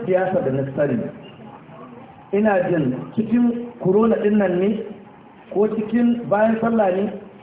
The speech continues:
ya bi makwauta ne da buhun shinkawa Dangote.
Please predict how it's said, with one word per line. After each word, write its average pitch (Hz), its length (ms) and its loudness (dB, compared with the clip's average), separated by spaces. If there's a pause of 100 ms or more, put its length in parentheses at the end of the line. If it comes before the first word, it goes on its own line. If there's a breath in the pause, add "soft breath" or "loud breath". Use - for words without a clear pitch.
(380)
ya 170 160 2
bi 180 160 0
makwauta 165 680 0
ne 165 240 -2
da 143 80 0
buhun 127 480 -4
shinkawa 117 640 -8
Dangote. 120 400 -4